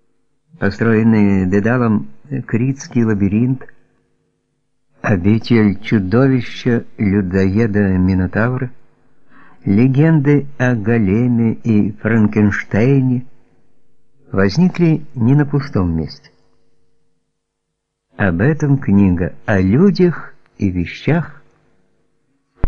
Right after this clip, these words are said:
об истории техники и истории человечества, начиная с каменного века и в жизни отдельных его представителей, гениальных учёных и поэтов,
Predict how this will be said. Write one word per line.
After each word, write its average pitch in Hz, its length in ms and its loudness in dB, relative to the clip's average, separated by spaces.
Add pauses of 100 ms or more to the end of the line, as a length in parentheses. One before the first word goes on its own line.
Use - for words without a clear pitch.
об 95 160 0
истории 123 480 2
техники 110 580 0
и 104 300 0
истории 95 560 0 (100)
человечества, 107 880 -4 (1120)
начиная 143 440 2
с 101 120 -4
каменного 95 640 2
века 165 400 0 (1040)
и 120 140 4
в 95 40 0
жизни 139 380 2
отдельных 101 580 2
его 92 360 0 (120)
представителей, 139 1040 -2 (140)
гениальных 117 640 2
учёных 113 720 0
и 90 160 0
поэтов, 135 680 0